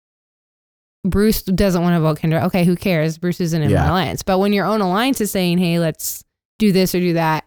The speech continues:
Speaker 1: and you, like, really push against that, that can come back to bite you. So I think that was really my only con. She's voted correctly, like, almost every time except for the Sifu vote, which we talked about.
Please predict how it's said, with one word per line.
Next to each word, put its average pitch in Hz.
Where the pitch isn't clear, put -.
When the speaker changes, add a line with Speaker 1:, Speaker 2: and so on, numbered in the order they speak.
Speaker 1:
and 185
you, 190
like, 175
really 190
push 180
against 202
that, 151
that 185
can 185
come 180
back 156
to -
bite 160
you. -
So 190
I 240
think 370
that 311
was 220
really 254
my 220
only 196
con. 220
She's 202
voted 185
correctly, 240
like, 202
almost 202
every 202
time 202
except 202
for 220
the 233
Sifu 214
vote, 190
which 196
we 190
talked 170
about. 156